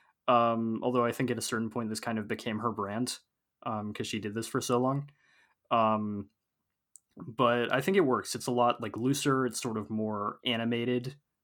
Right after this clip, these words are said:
um, in that sense. Uh, like, it's, it's the kind of thing you would sort of, if it were a bit more formal, it would be on a cartoon. Um, and I think that definitely, like, plays to its strengths. Um,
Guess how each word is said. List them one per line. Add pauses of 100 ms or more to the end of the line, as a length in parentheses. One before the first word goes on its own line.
(140)
um,
in
that
sense. (640)
Uh, (540)
like,
it's,
it's
the
kind
of
thing
you
would
sort
of, (840)
if
it
were
a
bit
more
formal,
it
would
be
on
a
cartoon. (520)
Um,
and
I
think
that
definitely,
like,
plays
to
its
strengths. (520)
Um,